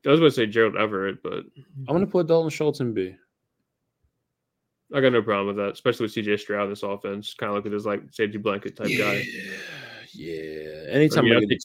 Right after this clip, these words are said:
Speaker 1: anybody in that offense, to be honest.
Speaker 2: Anytime I get a chance to apologize to, uh, C J Stroud, I do.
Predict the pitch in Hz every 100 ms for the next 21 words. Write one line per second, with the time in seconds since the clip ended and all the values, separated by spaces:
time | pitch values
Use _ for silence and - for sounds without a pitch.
0 | 139 123 113 104 104 104 104 101 101 101
1 | - - 107 110 104 101 104 - - _
2 | _ _ - 135 151 151 156 147 135 127
3 | 120 107 113 113 104 - 101 87 107 107
4 | 104 104 104 104 98 - - 98 98 95
5 | 92 90 _ - 92 95 90 - 101 98
6 | 92 - 98 92 80 98 120 127 123